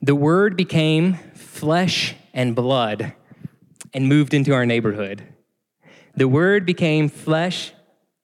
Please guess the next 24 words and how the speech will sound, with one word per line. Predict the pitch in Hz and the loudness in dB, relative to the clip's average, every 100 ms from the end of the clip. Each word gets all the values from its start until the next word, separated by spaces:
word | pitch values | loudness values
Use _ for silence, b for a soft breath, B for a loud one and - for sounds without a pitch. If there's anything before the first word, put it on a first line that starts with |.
| _ _ - | _ _ -12
and | 135 135 | -8 -4
blood | 135 127 117 113 - b b b b b _ - | 0 0 -2 -4 -8 b b b b b _ -4
and | 131 127 | 0 2
moved | 147 139 - | 2 0 -4
into | 139 131 127 127 120 117 | -4 -2 -2 -2 -2 -2
our | 117 107 110 | -4 -6 -6
neighborhood. | 113 110 110 107 101 107 110 95 85 - _ _ _ _ _ _ _ _ _ - | -6 -6 -6 -8 -8 -10 -10 -14 -20 -20 _ _ _ _ _ _ _ _ _ -2
This | 151 170 - - - _ b b b | 0 2 -2 -8 -18 _ b b b
eternal | 139 135 175 202 208 165 147 135 139 - | -2 0 2 2 2 2 2 0 -2 -4
and | 143 139 135 131 - b b b b 123 | -2 0 0 -2 -6 b b b b -2
divine | 143 123 151 175 175 160 139 127 131 | -2 0 0 0 0 0 0 0 0
and | 131 143 | 0 0
ultimately | 165 170 175 160 156 | 0 0 0 0 0
creative | - 147 151 170 165 147 131 | -2 0 2 2 2 2 0
and | 127 131 | -2 -2
all-powerful | 139 151 147 151 156 170 165 - 151 139 | 0 0 -2 -4 -2 0 0 -2 -2 0
being, | 143 165 175 147 123 117 120 b b b b b _ | 0 2 2 2 0 -2 -4 b b b b b _
Emmanuel, | 123 151 185 190 160 143 131 | 0 2 2 2 4 2 0
Jesus, | 127 170 180 165 135 156 | 0 0 2 0 0 0
Yahweh, | 147 185 185 147 | 0 0 2 0
he | 135 165 180 | 0 2 2
is | 208 208 | 2 2
not | 247 196 | -2 0
distant | 175 202 - 233 240 - - | -2 -2 -2 -2 -2 -6 -10